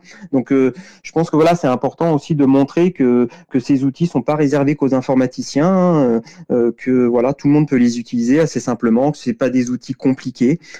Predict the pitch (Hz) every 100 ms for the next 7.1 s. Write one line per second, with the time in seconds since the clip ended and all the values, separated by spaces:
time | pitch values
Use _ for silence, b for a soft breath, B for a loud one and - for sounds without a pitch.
0 | 175 123 120 120 120 117 - 127 117 -
1 | 135 127 127 143 - 135 - 147 151 127
2 | 120 117 120 - 143 123 - 120 - 123
3 | 123 135 120 113 113 B - - 113 117
4 | 117 117 135 127 113 113 120 117 117 113
5 | 139 170 _ b b _ - - - -
6 | - 135 156 147 151 151 139 139 - 143